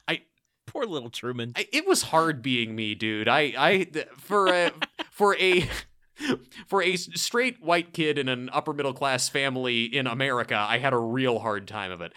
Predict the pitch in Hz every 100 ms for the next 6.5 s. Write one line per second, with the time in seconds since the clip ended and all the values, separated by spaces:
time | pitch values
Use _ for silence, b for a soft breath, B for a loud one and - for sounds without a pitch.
0 | B B B - 151 151 151 151 147 139
1 | _ _ _ _ _ _ _ - 170 123
2 | 98 101 135 156 175 180 196 170 156 190
3 | - 175 139 135 123 117 113 _ _ _
4 | _ _ - 160 156 156 151 139 135 139
5 | 120 117 117 110 107 123 131 123 127 120
6 | 127 - 120 104